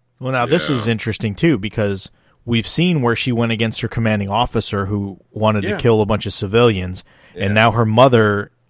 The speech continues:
Speaker 1: killed a bunch of civilians in a group. Now, she may
Speaker 3: Right.
Speaker 1: not know that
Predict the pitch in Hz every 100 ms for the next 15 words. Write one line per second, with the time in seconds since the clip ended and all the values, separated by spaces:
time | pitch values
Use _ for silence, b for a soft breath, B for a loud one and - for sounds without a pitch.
0 | - 123 110 110 107 104 107 98 110 104
1 | 95 98 92 113 113 82 98 98 98 101
2 | - 151 143 117 101 98 120 117 95 92